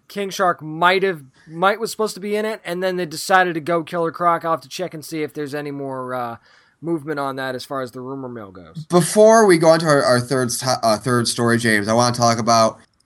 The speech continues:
Speaker 2: Margot Robbie real quick with the Harley Quinn, and there was a video, a set video that was released of her, you know, walking and stuff like that, and if you listen really close, you hear her Harley Quinn voice.
Speaker 1: Okay.
Speaker 2: And you have to listen, it's one of those things you have to listen really, really close or you might miss it.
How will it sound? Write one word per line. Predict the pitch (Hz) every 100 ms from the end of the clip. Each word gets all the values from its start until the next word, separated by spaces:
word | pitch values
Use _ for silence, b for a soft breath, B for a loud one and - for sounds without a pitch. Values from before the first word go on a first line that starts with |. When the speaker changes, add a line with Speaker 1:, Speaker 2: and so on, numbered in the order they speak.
| 143
Speaker 2:
Margot | 156 156 143
Robbie | 139
real | 143 135
quick | 139 123
with | 131 120
the |
Harley | 120 123
Quinn, | 117 147 139 123 -
and | 127 123 123
there | 156 180
was | 170
a | 143
video, | 156 170 175 160 151 -
a | 127
set | - 156 151
video | 151 143 135 123
that | 123
was | 113
released | 117 123 123 120
of | 117 117
her, | 117 117 110 b b b b
you | -
know, | 147 139 123 - _
walking | 120 135 131 131 131
and | 123 117
stuff | 135 117
like | 117
that, | 127 131 131
and | 135 131
if | 127
you | 131
listen | 170 180
really | 156 156
close, | 151 190 190 147
you | 147
hear | 135 151 139
her | 127
Harley | 117 135 123
Quinn | 120 139 147
voice. | 160 165 180 226 226 - -
Speaker 1:
Okay. | 165 165 156 - _
Speaker 2:
And | 165 170 170 160 143 _ _ _ _
you | 190
have | 254
to | 254
listen, | 277 247 208
it's | 208
one | 269
of |
those | 262
things | 214 190
you |
have | 180 190 202
to |
listen | 202 180 165
really, | 175
really | 180 180
close | 175 175 185 -
or | 147
you | 139
might | 131 143 147
miss | 147 156 233
it. | 240